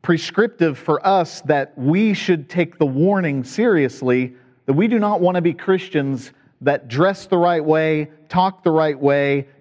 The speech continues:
do the right things, show up at the right events or whatever, but inside there, there's nothing, there's no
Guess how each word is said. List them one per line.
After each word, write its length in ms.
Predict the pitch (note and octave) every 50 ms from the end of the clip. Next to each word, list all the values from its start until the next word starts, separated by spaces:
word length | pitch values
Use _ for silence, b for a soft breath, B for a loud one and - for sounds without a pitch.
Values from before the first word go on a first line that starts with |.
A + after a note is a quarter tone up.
| C3 B2
do 200 | A2 F#3 G#3 G#3+
the 100 | F#3 F#3+
right 320 | E3+ E3+ F3 E3 D#3+ C#3+ _ -
things, 540 | E3 D#3 D#3 D#3 D#3 D#3 D#3 D3 - - - b b b b b b
show 420 | - - - - F#3+ G3 G3+ G3
up 220 | G3 G3 F#3 - E3+
at 200 | D3+ C#3 - -
the 80 | D#3
right 260 | C#3+ D#3+ E3+ E3+ D#3+
events 540 | D3 C#3 B2 C3+ D3+ D#3 D3+ D3+ C#3+ - -
or 100 | C#3+ A#2+
whatever, 600 | B2 B2 D3 D#3 E3 F3 F3 D3+ E3+ E3+ D#3+ - B B B B C3
but 180 | C#3+ E3 D#3+ D#3+
inside 1000 | E3 E3 D#3+ D#3 C#3+ - - - G#3 F#3+ G#3 G#3+ F#3+ F3 D3+ C#3+ C#3 C3+ D#3 -
there, 200 | C3+ E3 F3+ - -
there's 380 | B2 D#3 E3 E3 D3+ B2+ B2
nothing, 720 | C#3+ D3+ D#3+ F#3 G#3 G#3 - - E3+ D3+ C3+ C3 C3+ A2+ - b b b b b b
there's 280 | D#3 D#3 C#3+ A#2+ B2
no 500 | D3+ D#3+ E3+ F3+ F#3+ G3+ G3+ G3+ G3+ F3